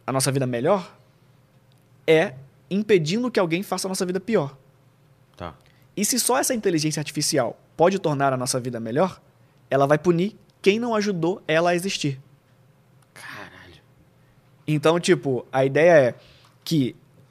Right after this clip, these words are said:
Speaker 1: em algum momento, essa inteligência artificial, ela vai ter acesso, agora porque há um tempo atrás era irreal isso. Hoje, eu tenho registro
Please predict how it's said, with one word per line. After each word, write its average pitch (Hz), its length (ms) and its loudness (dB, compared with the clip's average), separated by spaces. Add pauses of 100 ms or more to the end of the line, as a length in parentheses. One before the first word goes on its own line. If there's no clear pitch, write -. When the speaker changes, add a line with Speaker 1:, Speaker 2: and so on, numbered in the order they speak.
(280)
Speaker 1:
em 156 100 -2
algum 156 220 2
momento, 180 600 -2
essa 143 220 0
inteligência 156 360 -4
artificial, 143 600 -2
ela 131 140 2
vai 135 140 -2
ter 135 100 -2
acesso, 175 580 -4 (220)
agora 131 280 -2
porque 156 480 -6 (600)
há 135 80 4
um 196 100 0
tempo 156 200 2
atrás 170 520 -2
era 127 340 -6
irreal 269 420 -2
isso. - 280 -6 (120)
Hoje, 196 520 -6 (400)
eu 151 100 -8
tenho 170 180 -4
registro 202 440 -6